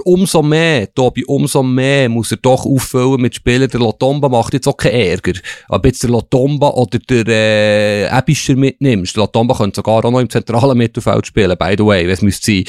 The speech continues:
Eben, das verstehe ich nicht, das haben wir diskutiert. Und da hast du natürlich recht, er hat möglichst viele Spieler mitgenommen, die keinen Ärger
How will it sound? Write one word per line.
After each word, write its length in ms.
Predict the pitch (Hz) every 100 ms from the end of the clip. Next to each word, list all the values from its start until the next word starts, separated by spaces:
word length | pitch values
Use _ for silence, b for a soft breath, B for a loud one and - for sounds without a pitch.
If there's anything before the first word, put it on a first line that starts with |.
| B B B B B _ -
Eben, 200 | 139 -
das 180 | 185 175
verstehe 300 | 175 - 139
ich 60 | 151
nicht, 160 | 180
das 100 | 175
haben 120 | 143
wir 60 | 135
diskutiert. 680 | 131 117 - - 170 180 -
Und 180 | - 131
da 120 | 170
hast 100 | 160
du 100 | 175
natürlich 360 | 175 170 165 143
recht, 340 | 139 147 -
er 120 | 139
hat 120 | 120 -
möglichst 380 | 139 143 135
viele 180 | - 135
Spieler 260 | - 127 123
mitgenommen, 460 | 123 127 131 110 101
die 40 |
keinen 140 | 127 113
Ärger 440 | 131 151 165 143